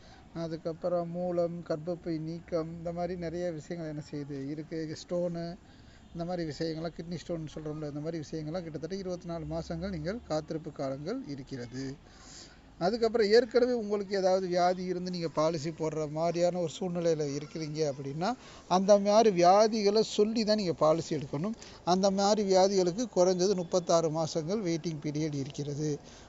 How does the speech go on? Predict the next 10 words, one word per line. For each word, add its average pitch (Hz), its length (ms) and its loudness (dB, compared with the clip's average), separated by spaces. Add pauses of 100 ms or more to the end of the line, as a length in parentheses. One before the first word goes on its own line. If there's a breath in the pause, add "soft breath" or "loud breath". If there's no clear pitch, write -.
(100)
ஒருவேளை 202 500 8
அதுல 196 420 8
உங்களுக்கு 185 340 2
வெயிட்டிங் 180 380 2
பீரியட் 180 360 2
இல்ல, 170 440 2 (120)
யங்ஸ்டர் 208 500 4
பாலிசின்னு 175 420 2
ஒண்ணு 151 120 -2
இருக்கு, 151 280 -4